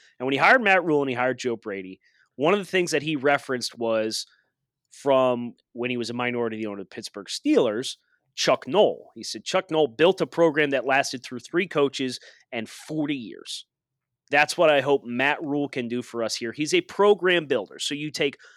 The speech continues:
the mass exodus of veteran players who are the old guard. You take the firing of the head coach and bring in a young program builder, and you take a quarterback who's thirty years old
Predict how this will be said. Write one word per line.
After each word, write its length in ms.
the 120
mass 480
exodus 520
of 100
veteran 340
players 480
who 60
are 100
the 180
old 260
guard. 360
You 120
take 360
the 120
firing 500
of 80
the 80
head 200
coach 300
and 120
bring 200
in 220
a 420
young 560
program 760
builder, 500
and 140
you 80
take 260
a 60
quarterback 580
who's 220
thirty 260
years 320
old 300